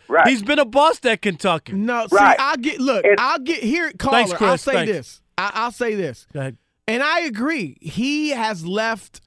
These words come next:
Speaker 3: I thought he left the championship with, with Memphis when, uh,
Speaker 2: On the
Speaker 3: Kansas hit that, you know, that three-pointer
Speaker 2: Yep.
Speaker 3: at the, with Derrick Rose, Derrick Rose year, and, uh, they lost that. So I, I agree that his game coaching, eh,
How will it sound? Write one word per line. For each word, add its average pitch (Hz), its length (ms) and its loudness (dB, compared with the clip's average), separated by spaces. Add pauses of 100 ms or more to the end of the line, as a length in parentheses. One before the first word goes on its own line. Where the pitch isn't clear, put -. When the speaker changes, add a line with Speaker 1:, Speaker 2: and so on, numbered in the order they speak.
(460)
Speaker 3:
I 277 160 0
thought 262 240 -2
he 247 80 -4
left 233 240 -2
the 202 80 -4
championship 226 720 -4
with, 214 280 -6
with 190 260 -2
Memphis 202 720 -4 (120)
when, 208 260 0
uh, 190 440 -2 (120)
Speaker 2:
On 180 140 -4
the 208 40 0
Speaker 3:
Kansas 233 360 -2
hit 240 160 -4
that, 226 220 -2 (100)
you 220 120 -2
know, 208 120 0
that 190 160 -4
three-pointer 240 760 -4 (680)
Speaker 2:
Yep. 202 180 2
Speaker 3:
at 233 60 -10
the, 196 100 -6
with 180 240 -2
Derrick 240 300 -2
Rose, 226 360 -2
Derrick 202 280 -4
Rose 220 340 -4
year, 160 400 -6
and, 175 300 -4
uh, 175 120 -4
they 180 160 -4
lost 196 300 -4
that. 196 160 -10
So 254 260 -4 (380)
I, 277 300 0
I 269 160 0
agree 262 460 -4
that 214 160 -4
his 208 260 -4
game 220 480 -4
coaching, 196 720 -4
eh, 156 120 -10